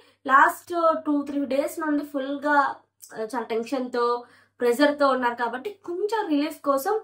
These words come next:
ఆ, maximum ఇంకెవరు పెడతారు? అవినాష్, టెస్టీ తేజ, రోహిణి, వీళ్ళు ముగ్గురు పెడతారు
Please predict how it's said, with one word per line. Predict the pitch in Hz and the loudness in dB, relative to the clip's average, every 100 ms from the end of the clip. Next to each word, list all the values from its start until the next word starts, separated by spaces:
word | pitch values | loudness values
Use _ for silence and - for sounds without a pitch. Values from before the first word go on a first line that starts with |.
| - _ _ _ - | -8 _ _ _ -8
ఆ, | 269 | -4
maximum | 247 196 185 277 370 403 | -2 -2 -4 -6 -4 -6
ఇంకెవరు | 381 330 320 320 | -4 -2 -2 0
పెడతారు? | 320 277 302 | -2 0 2
అవినాష్, | 285 269 277 277 277 285 294 | 2 2 4 2 2 -6 -4
టెస్టీ | 254 254 254 | -6 -6 -2
తేజ, | 240 285 | -2 0
రోహిణి, | 247 214 208 202 | 0 -2 -6 -8
వీళ్ళు | 254 254 | -8 -8
ముగ్గురు | 240 285 330 | -6 -6 -4
పెడతారు | 285 240 233 233 | -2 -2 -2 -4